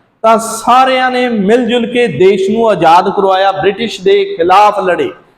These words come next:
ਜਾਤ ਪਾਤ, ਧਰਮ, ਵਰਗ ਨੂੰ ਸਾਰੇ ਭੁੱਲ ਕੇ ਇਹਨਾਂ ਨੇ ਪਾਰਟੀਸਪੇਟ ਕੀਤਾ ਸੀ।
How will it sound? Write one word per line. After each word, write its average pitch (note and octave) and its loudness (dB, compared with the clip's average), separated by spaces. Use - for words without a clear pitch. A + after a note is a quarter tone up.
ਜਾਤ G3+ 4
ਪਾਤ, G#3+ 2
ਧਰਮ, A#3 0
ਵਰਗ G#3+ 2
ਨੂੰ B3 -2
ਸਾਰੇ A#3 0
ਭੁੱਲ A#3+ 0
ਕੇ B3 -2
ਇਹਨਾਂ G#3 -2
ਨੇ A3+ -2
ਪਾਰਟੀਸਪੇਟ G#3 0
ਕੀਤਾ D3+ -2
ਸੀ। A3 -4